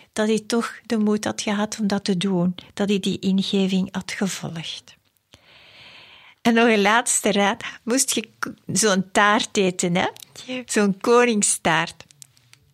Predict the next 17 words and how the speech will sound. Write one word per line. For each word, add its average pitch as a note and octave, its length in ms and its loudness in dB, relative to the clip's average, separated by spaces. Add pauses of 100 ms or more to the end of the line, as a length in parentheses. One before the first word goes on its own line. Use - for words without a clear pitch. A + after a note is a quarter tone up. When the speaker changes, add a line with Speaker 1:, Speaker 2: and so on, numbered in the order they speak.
(100)
Speaker 1:
En A3+ 160 2
je G#3 160 2
bent G#3 220 0
dus C4 140 0
degene A3+ 420 2
die A#3+ 120 0
het B3 200 0
kroontje G3+ 580 0
heeft. B3 340 -4
Ja, F#3 120 -2
je F3 80 -8
kunt - 200 -6
daar F#3+ 140 0
een F3+ 100 -4
tijdje F3+ 360 -2
mee E3+ 160 0
rondlopen. - 520 -6